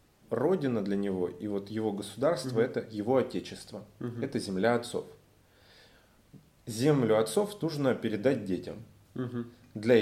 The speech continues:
Speaker 1: этого мне нужно держать в обустройстве свою страну. Как тоже вот интересная
Speaker 2: Мгм.
Speaker 1: штука, вот есть пример таких отцов,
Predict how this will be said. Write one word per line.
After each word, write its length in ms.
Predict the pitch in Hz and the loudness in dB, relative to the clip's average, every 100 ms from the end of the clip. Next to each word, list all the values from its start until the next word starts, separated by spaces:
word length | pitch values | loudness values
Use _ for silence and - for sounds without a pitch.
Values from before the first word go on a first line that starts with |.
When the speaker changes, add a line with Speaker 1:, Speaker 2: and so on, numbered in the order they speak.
| 95 | 8
Speaker 1:
этого 380 | 107 135 156 - - | 2 -2 -2 -6 -12
мне 260 | 113 120 196 | -4 -2 2
нужно 460 | 160 139 120 107 - - _ - | 2 2 0 -2 -6 -18 _ -6
держать 640 | 113 127 123 139 113 - - | 2 4 6 4 4 0 -10
в 160 | 107 113 - | -8 -8 0
обустройстве 720 | 135 110 - 156 202 196 - | 0 0 -2 2 2 2 -6
свою 260 | - 110 123 | -6 -2 -2
страну. 380 | - 110 92 78 - - _ _ _ _ _ _ _ _ _ - - _ _ _ _ _ _ _ _ | -2 -6 -6 -10 -20 -20 _ _ _ _ _ _ _ _ _ -16 -16 _ _ _ _ _ _ _ _
Как 180 | - - | -2 2
тоже 220 | 143 104 | 4 4
вот 100 | 98 | 2
интересная 480 | 104 107 113 107 107 | -2 2 2 2 -2
Speaker 2:
Мгм. 80 | 120 | -2
Speaker 1:
штука, 220 | 123 190 | -4 -2
вот 160 | 107 95 | -2 -2
есть 220 | 104 - | -6 -4
пример 320 | 113 135 185 | -2 0 -2
таких 300 | - - - | -4 -10 -8
отцов, 300 | - - 98 | -8 -4 -4